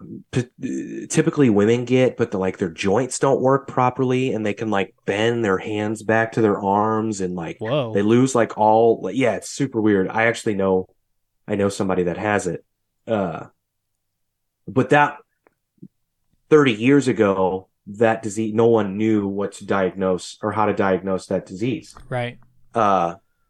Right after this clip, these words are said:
Speaker 1: but they, and I think, like, they typically see it in women who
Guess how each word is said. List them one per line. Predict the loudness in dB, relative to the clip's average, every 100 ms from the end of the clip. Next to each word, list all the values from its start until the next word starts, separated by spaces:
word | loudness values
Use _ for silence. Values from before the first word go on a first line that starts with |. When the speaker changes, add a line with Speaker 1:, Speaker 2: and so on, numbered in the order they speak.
| _ _ _ 0
Speaker 1:
but | 4
they, | 4
and | 4
I | 0
think, | 0 -2 0
like, | -2 0
they | -6
typically | -6 -8 -6
see | -4 -2 0 0
it | 0
in | -4
women | -4 -2 -2 -2
who | 0 2 2 0 -2